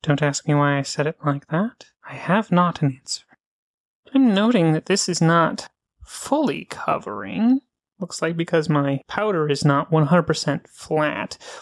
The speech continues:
What I'm gonna do is I'm gonna just kinda, like, if I tip the pan,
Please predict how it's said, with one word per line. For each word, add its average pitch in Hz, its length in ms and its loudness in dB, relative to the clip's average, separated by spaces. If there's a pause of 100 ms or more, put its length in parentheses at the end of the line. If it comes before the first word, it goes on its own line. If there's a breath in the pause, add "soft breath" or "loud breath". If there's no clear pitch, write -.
What 233 120 0
I'm 359 100 0
gonna 302 300 0
do 160 480 0 (100)
is - 140 -20
I'm 226 140 2
gonna 226 180 4
just 160 200 -4
kinda, - 260 -4
like, - 260 -8 (1040 loud breath)
if - 80 -20
I 160 160 -6
tip - 580 -4
the - 140 -14
pan, 156 600 2